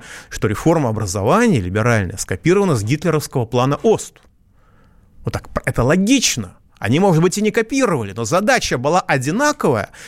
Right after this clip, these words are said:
и они эту задачу решают. А реальная задача заключается в том, чтобы лишить нас, нашу молодежь, исторической памяти, превратить их в Адольфов, не помнящих родства. Они, правда, некоторые уже,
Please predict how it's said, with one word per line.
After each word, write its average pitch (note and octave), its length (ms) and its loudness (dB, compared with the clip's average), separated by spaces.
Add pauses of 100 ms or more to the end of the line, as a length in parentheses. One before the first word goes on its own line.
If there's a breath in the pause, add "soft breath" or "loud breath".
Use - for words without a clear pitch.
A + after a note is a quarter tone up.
(140 loud breath)
и - 160 -2
они F3 220 2
эту A2+ 380 -2
задачу F#2 540 -2
решают. - 560 -4 (1080 loud breath)
А F#2+ 360 -2 (380)
реальная A3+ 520 0
задача A2+ 360 -2
заключается A3+ 560 -6
в - 80 -16
том, C#3 220 0
чтобы G#2 300 -2
лишить C3 520 -2 (540 loud breath)
нас, G#2+ 420 2
нашу D3 320 0
молодежь, G2+ 540 -4
исторической B2+ 600 -2
памяти, F2 580 -10 (680 loud breath)
превратить C#3 420 0
их G#3 140 0
в A#2 100 0
Адольфов, F#3 520 0
не A2+ 100 -2
помнящих F3+ 600 -2
родства. G#2 480 -2
Они, C3+ 160 -2
правда, A#2+ 360 -2
некоторые G#2+ 400 -6
уже, F#2+ 180 -4